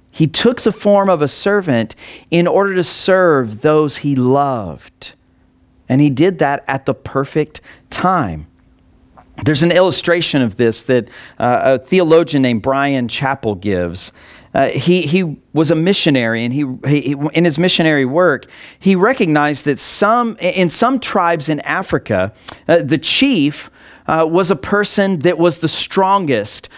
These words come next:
of all the people within that tribe. In some African tribes, the chief is not determined by being the son of the last chief. In many tribes, the chief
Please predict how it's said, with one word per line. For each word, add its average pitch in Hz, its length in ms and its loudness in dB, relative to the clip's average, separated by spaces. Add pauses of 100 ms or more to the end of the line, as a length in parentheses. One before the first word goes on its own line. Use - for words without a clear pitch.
(180)
of 135 160 0
all 185 260 2
the 190 80 -2
people 160 400 -2
within 156 380 0
that 117 200 -2
tribe. 80 480 -2
In 143 220 0
some 214 420 0
African 185 440 -2
tribes, 170 420 0 (260)
the 160 80 0
chief 262 300 2
is 190 160 -2
not 180 140 2
determined 160 560 0
by 151 320 4 (240)
being 180 240 0
the 156 80 0
son 175 320 0
of 131 100 -4
the 139 80 0
last 143 400 0
chief. 151 560 -2 (380)
In 170 240 2
many 269 240 0
tribes, 127 600 0
the 151 120 -2
chief 262 480 -2